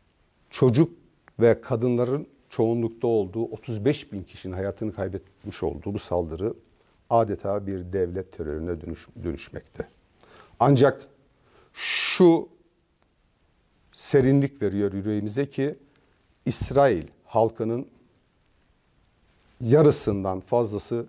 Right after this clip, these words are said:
Netanyahu hükümetinin ve uygulanmakta olan bu politikaların karşısında. Diğer yandan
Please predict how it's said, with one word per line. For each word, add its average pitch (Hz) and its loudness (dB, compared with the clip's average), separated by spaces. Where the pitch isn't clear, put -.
Netanyahu 113 0
hükümetinin 92 -8
ve 98 2
uygulanmakta 101 -4
olan 87 -6
bu 104 -4
politikaların 92 -4
karşısında. - -4
Diğer 214 8
yandan 190 4